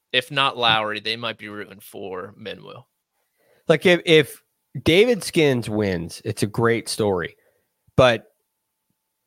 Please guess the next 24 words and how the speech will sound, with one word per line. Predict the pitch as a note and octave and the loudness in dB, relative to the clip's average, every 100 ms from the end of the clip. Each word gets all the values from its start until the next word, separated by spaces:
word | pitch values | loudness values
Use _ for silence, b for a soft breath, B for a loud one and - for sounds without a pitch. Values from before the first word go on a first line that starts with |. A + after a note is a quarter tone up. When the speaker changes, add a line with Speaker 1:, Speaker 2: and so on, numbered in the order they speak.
| _ _ _ _ - | _ _ _ _ 0
Speaker 2:
the | C3+ | 0
drama | A2+ C3+ D3+ F3 C#3+ | 2 4 6 4 2
coming | - C3+ B2+ | 2 0 2
down | A#2 A#2 A2 | 2 2 0
the | G#2 | -4
stretch, | - A#2+ G#2 - - | -2 0 0 -2 -2
I | |
mean, | B2+ B2 | 0 4
this, | C#3+ D#3 _ B B - | 2 0 _ B B -2
if | D#3 | 0
David | - G3 A#3 F#3+ | 4 6 6 2
Skins | - E3+ D#3 | 2 2 2
wins, | B2+ A#2+ G#2+ - | 2 0 0 -4
it's | A2 - | -6 -4
simple, | - B2 - E2 - _ _ _ _ _ | -2 -2 -2 -8 -10 _ _ _ _ _
right? | A#2+ A2+ | 2 2
His, | A#2 C#3+ C3+ - | 4 0 -2 -6
his | - D3+ C3+ | 0 0 2
round | C#3 B2+ A#2 | 2 2 2
of | |
golf | G#2+ G#2+ G2+ | 0 0 0
is | G#2 F#2+ | -4 -6
really | G2 G#2+ A2 G2 | -4 -2 0 -2
simple. | G2+ G2 F#2+ - - | -4 -6 -6 -6 -10